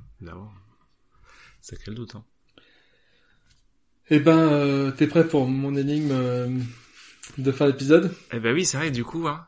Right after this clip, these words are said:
Speaker 1: l'énigme de fin, euh, de l'épisode, donc là, cette fois-ci, c'est, c'est moi qui réfléchis.
Speaker 2: J'ai un-
Speaker 1: J'espère que tu, <laughs> tu vas me ménager, et les auditeurs, euh, aussi, hein, parce que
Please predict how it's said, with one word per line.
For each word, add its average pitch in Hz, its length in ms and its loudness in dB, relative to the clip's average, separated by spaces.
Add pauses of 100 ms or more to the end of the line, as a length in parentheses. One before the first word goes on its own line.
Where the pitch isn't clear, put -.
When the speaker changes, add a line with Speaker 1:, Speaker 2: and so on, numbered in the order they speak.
Speaker 1:
l'énigme 131 320 -2
de 131 80 4
fin, 139 400 -2
euh, 123 80 0
de 120 40 -4
l'épisode, 123 380 -4
donc 131 220 -6
là, 143 80 -4
cette 123 180 -8
fois-ci, 123 240 -6
c'est, 110 320 -4
c'est 123 160 -8
moi 123 100 -6
qui 131 140 -8
réfléchis. 120 340 -4
Speaker 2:
J'ai 143 100 8
un- 147 140 4 (380)
Speaker 1:
J'espère 139 480 -2
que 143 360 0
tu, 135 260 -4
<laughs> 143 520 2
tu - 120 -4
vas 143 60 2
me 139 60 -2
ménager, 139 520 0
et - 20 -4
les 120 180 -4
auditeurs, 117 380 -8
euh, 110 140 -8
aussi, 123 360 -2
hein, 208 80 -4
parce 139 200 -4
que - 120 -10